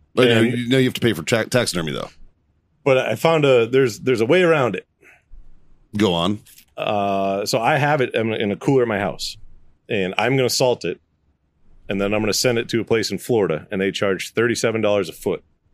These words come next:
Speaker 2: for the hornback. So it'll come out to just under three hundred bucks.
Speaker 1: Where in Florida is it?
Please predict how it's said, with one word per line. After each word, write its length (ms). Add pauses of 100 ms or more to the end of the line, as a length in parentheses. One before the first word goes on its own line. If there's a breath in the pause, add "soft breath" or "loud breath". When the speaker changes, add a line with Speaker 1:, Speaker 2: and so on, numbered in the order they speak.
(100)
Speaker 2:
for 80
the 80
hornback. 400 (1500)
So 220
it'll 120
come 160
out 120
to 80
just 220
under 120
three 220
hundred 120
bucks. 380 (100)
Speaker 1:
Where 180
in 60
Florida 320
is 100
it? 100